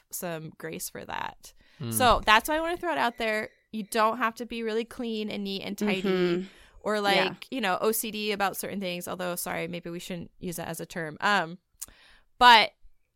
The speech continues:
Speaker 1: some of, I think there are some of us out there who have this intense, like, internal ri-, rigidity when it comes to
Speaker 3: Mm-hmm.
Speaker 1: wanting to live a good life and to be good. And
Speaker 2: Yeah.
Speaker 1: that describes me to a T. But
Speaker 2: I can
Speaker 3: Mm-hmm.
Speaker 2: see that.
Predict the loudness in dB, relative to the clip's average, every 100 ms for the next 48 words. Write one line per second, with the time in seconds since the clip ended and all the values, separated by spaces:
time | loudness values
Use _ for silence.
0 | _ -4 0 2 2 2 0 0 -4 0
1 | 2 4 2 0 -2 0 -2 0 -2 0
2 | -4 -4 -6 -4 -4 -2 -6 -6 -8 -8
3 | -6 -6 -6 -6 -4 -4 -6 -6 -8 -6
4 | -6 -4 -4 -6 -8 -12 _ -6 -2 2
5 | 4 2 0 -8 -10 -14 -20 _ -6 -6
6 | -6 -6 -6 -2 0 2 0 0 -4 -4
7 | -4 -4 -6 -8 -2 2 2 2 -2 -8
8 | -4 -4 -4 -14 -10 -8 -8 -10 -10 -10
9 | -10 -10 -10 -10 -12 -20 _ -12 -10 -6
10 | 2 4 4 0 -4 -6 -6 -10 -12 -10
11 | -14 -14 -18 -18 -20 _ _ -20 -20 _
12 | -2 0 0 0 -2 -2 -6